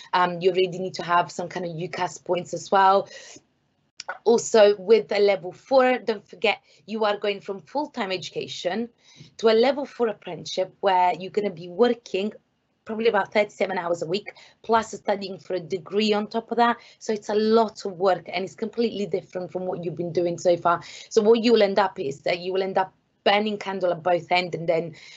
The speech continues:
you will just stress out and end up quitting early. And as I said to you, if you quit, then you will come out with no qualification. Just like university, if you quit halfway through, you will come out with no qualifications. Now, I'll tell you a little story. My sister, she, um,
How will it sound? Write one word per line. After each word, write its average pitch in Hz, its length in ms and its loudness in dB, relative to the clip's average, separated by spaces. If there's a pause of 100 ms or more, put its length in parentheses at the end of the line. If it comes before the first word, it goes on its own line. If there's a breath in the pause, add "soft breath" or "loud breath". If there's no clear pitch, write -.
(160 loud breath)
you 175 140 -4
will 175 100 0
just 165 400 -4
stress 220 340 0
out 175 360 2
and 160 420 -8
end 175 160 -8
up 160 200 -6
quitting 165 380 -8
early. 160 360 -2
And 175 100 -6
as 180 160 -2
I 196 40 0
said 226 200 -2
to 175 140 -10
you, 175 60 -6
if - 180 -14
you 160 80 -14
quit, - 320 2 (480 loud breath)
then 196 260 4
you 190 80 -6
will 175 60 -8
come - 160 -8
out 170 100 -2
with 170 100 -8
no 165 120 -6
qualification. 156 640 -6
Just 233 200 0
like 254 360 -2 (180)
university, 185 720 -2
if - 240 -12
you 220 160 -2 (300 loud breath)
quit - 220 2
halfway 247 360 0
through, 208 420 4
you 180 240 -10
will 185 160 -2
come 185 180 -8
out 170 120 -6
with 170 80 -8
no 170 100 -6
qualifications. 160 640 -8 (300 loud breath)
Now, 214 80 4
I'll 220 40 4
tell 262 140 4
you 277 220 4
a 220 60 4
little 208 200 2
story. 196 300 0
My 196 180 -4
sister, 226 640 -4 (340 loud breath)
she, 233 420 -2
um, 190 360 0